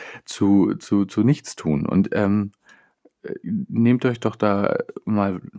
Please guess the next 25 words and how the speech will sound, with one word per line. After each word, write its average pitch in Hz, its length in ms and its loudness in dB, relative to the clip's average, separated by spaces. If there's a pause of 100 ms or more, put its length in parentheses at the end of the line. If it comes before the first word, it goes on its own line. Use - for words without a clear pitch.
(200)
schneidet 120 360 2
euch 104 160 6
doch 101 140 4
mal 90 120 2
eine 85 140 0
Scheibe - 320 -4
ab. - 260 -12 (1800)
Also, 98 480 -2 (140)
<clears throat> 123 440 8
das 98 180 4
ist, - 400 -2
ähm, 92 400 2
der 87 120 2
Charakter - 380 -4
ist, - 320 -14
äh, - 400 -4
der 90 140 -8
Hauptcharakter, - 440 -6
der - 80 -8
Protagonist 87 560 -4
ist - 160 -14
der - 80 -2
Mann - 180 0
ohne 82 240 -2
Eigenschaften. 117 680 -2